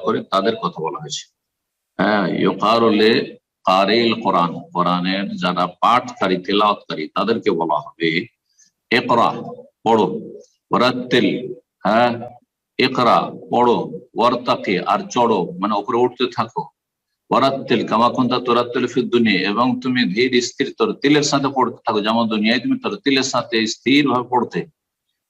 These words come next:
ফাইন্না মানজিলাতাকা ইনদা আখিরি আয়াতি মিনহা, তোমার মর্যাদা হচ্ছে সর্বশেষ, দুনিয়াতে যতবার পড়েছো, যত আয়াত পড়েছো, সব শেষ আয়াত পর্যন্ত,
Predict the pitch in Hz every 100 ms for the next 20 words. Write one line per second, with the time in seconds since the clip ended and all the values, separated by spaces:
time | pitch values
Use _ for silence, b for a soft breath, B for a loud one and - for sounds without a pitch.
0 | _ - 110 123 123 117 110 110 117 113
1 | 117 113 110 110 110 98 85 107 113 107
2 | 98 - 110 110 113 - 117 107 98 104
3 | 101 - 95 92 90 87 78 76 78 -
4 | 98 101 104 117 131 143 139 104 90 90
5 | 113 113 113 110 - - 92 87 85 87
6 | - 135 139 135 - 90 98 110 127 147
7 | 147 101 92 151 107 - 151 135 135 143
8 | 139 135 143 139 104 98 98 131 104 120
9 | 127 - 131 131 - 135 - 147 - -
10 | - 151 147 123 110 - - - 117 117